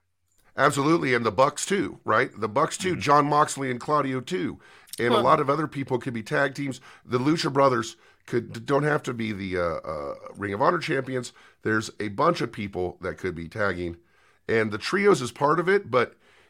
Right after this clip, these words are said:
Speaker 1: it's just not a fo-, the tag team division is just not a focus right now, or else they
Speaker 2: Mm-hmm.
Speaker 1: wouldn't just have little tiny backstage segments with the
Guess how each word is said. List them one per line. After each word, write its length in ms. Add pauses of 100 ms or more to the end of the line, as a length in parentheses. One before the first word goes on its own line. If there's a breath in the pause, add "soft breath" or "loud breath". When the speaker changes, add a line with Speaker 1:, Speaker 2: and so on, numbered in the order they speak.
(140 soft breath)
Speaker 1:
it's 180
just 220
not 120
a 60
fo-, 240
the 160
tag 260
team 220
division 380
is 80
just 120
not 120
a 40
focus 360
right 160
now, 240 (340 loud breath)
or 120
else 140
they 100
Speaker 2:
Mm-hmm. 80
Speaker 1:
wouldn't 180
just 180
have 300 (360 soft breath)
little 220
tiny 480 (320)
backstage 420
segments 360
with 180
the 100